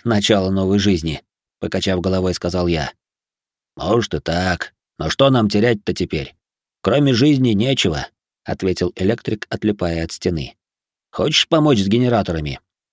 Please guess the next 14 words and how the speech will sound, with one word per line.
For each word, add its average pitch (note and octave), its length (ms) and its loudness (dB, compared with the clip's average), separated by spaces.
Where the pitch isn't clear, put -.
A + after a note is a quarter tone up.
«Нет, D3+ 420 0
но C#3+ 300 0
могу, D3 400 2
если A#2 320 2
мне A#2+ 200 0
поможешь», A2+ 600 0
сказал A2 340 2
я, B2+ 200 2
протягивая G#2+ 640 2
ему A2+ 420 2
запаянное A2 680 0
в G#2 60 0
резину G#2 320 2
ядро. G2 480 -2